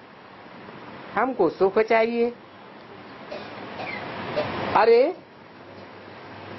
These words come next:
जानवर कोई से मांगते हैं क्या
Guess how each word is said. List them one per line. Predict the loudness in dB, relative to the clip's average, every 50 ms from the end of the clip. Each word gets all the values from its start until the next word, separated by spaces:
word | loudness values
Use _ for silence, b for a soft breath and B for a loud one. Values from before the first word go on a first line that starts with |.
| -12 -12 -12 -12 -12 -10 -10 -10 -10 -8 -8 -8 -6 -4 -2 2 4
जानवर | 4 4 4 4 2 2 4 4 4 4
कोई | 6 4 4 4 4
से | 2 0 2
मांगते | 4 4 4 4 2 2 6 6
हैं | 8 8 6 6
क्या | 6 4 6 6 6 6 4 4 2 2 0